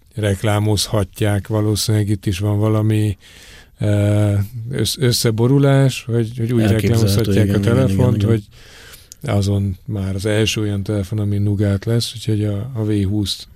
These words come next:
Speaker 1: És ugye a V tízre azt kell tudni, a V az, az a videót, ö, hivatott, ö, a V tíz is már egészen elképesztő videós képességekkel rendelkezett.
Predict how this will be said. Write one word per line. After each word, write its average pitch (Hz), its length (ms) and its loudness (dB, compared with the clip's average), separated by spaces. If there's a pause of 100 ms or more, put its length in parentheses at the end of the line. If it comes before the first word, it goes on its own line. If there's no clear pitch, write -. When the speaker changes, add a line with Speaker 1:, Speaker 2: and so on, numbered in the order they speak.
(720)
Speaker 1:
És - 180 0
ugye 123 160 4
a 127 40 2
V 151 200 4
tízre 139 320 2
azt 139 140 2
kell 120 140 -2
tudni, 127 220 0
a 120 120 4
V 117 40 0 (220)
az, 117 220 2
az 131 80 0
a 120 60 4
videót, 104 680 2 (160)
ö, 113 380 -8
hivatott, 107 800 -4 (180)
ö, 113 80 -2 (500)
a 113 60 2
V 104 80 2 (160)
tíz 107 220 0
is 104 160 0
már 107 280 0
egészen 104 460 -2
elképesztő 101 600 -4
videós 101 360 0
képességekkel 104 720 -4
rendelkezett. 135 680 0